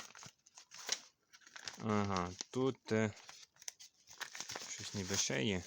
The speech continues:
А ні, це отака от пакуночок. Так, тут у нас тірістори на блочок. Ось такий от, е, по ідеї, оригіналі. Там йдуть чи тисячу вольтові, тисячу вольт нема.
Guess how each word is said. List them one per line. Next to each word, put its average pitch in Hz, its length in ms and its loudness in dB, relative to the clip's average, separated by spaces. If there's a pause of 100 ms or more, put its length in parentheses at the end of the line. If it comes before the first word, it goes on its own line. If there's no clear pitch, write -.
(140)
А 92 60 -4
ні, 92 120 -2
це 92 260 -6
отака 92 380 -6
от 92 280 -6
пакуночок. 147 640 -2 (840)
Так, 92 260 2
тут 127 300 -2
у 110 80 2
нас 104 360 0 (160)
тірістори 104 840 0 (400)
на 120 440 4 (800)
блочок. 113 720 0 (1000)
Ось 113 260 0
такий 107 380 -2
от, 101 240 -2 (160)
е, 95 320 -2
по 120 120 0
ідеї, 123 420 8
оригіналі. 113 640 4
Там 98 240 -4
йдуть 98 220 -4
чи 160 300 4
тисячу 117 460 -2
вольтові, 92 640 -2
тисячу 127 400 -2
вольт 117 240 2
нема. 110 360 6